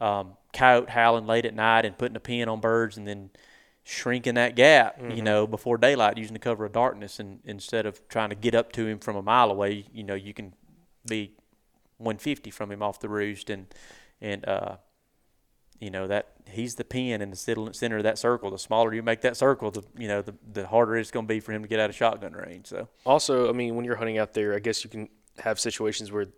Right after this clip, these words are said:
Speaker 2: you're probably dealing with some pretty big flocks in some situations.
Speaker 1: If you go early season, you better believe it, you know.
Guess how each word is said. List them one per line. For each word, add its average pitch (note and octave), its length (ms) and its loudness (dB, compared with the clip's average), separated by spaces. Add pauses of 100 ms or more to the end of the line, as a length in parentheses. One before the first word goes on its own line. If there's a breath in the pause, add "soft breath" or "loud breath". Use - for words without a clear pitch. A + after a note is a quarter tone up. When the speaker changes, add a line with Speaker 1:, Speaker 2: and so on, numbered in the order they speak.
Speaker 2:
you're G#2+ 100 -10 (140)
probably B2 260 2
dealing A2 240 4
with G#2+ 80 -4
some G#2 140 -6
pretty A2 160 -4
big G2+ 160 -6
flocks G#2 340 -4
in A2 60 -6
some G#2+ 180 -6
situations. A#2 640 -4 (220 soft breath)
Speaker 1:
If - 80 -8
you C#3+ 100 2
go E3+ 100 8
early D#3+ 220 8
season, C#3+ 380 2
you B2+ 80 -2
better B2+ 180 6
believe A#2 320 2
it, - 240 -10
you A2+ 140 -8
know. G2+ 220 0